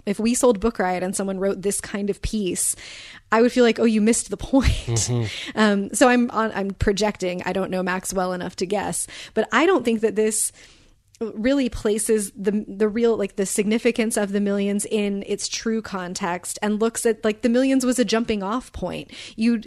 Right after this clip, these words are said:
Speaker 1: if you don't have the first, if you don't have the first generation,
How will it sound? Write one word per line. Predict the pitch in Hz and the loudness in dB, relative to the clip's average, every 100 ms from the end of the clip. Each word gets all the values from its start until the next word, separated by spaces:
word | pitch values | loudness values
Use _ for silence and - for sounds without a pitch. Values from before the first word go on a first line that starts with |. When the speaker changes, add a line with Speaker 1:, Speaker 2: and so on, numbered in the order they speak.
| - | -4
Speaker 1:
if | 240 | -2
you | 247 | 0
don't | 202 233 254 | 2 0 0
have | 214 247 294 233 | -2 -2 -2 0
the | 202 | -2
first, | - 180 - 156 - | -2 -6 -6 -6 -4
if | 190 | 0
you | |
don't | 233 247 | 2 2
have | 220 226 | 0 -2
the | 214 | -2
first | 208 185 - | -4 -4 -4
generation, | 190 180 185 175 196 185 | -4 -4 -6 -6 -6 -6